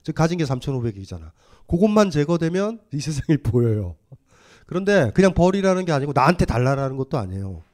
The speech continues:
써요, 그냥. 삼천오백이면 유럽 여행을 할 수 있어요.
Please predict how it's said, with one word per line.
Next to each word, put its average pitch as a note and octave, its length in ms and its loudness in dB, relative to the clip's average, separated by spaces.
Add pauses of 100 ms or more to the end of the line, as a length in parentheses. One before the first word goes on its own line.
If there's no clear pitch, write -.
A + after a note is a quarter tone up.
(260)
써요, E4 400 0
그냥. A#2 460 -4 (720)
삼천오백이면 G3 1040 -2
유럽 F3 260 2
여행을 E3+ 720 0
할 B2+ 100 -4
수 - 140 -12
있어요. D3+ 480 -6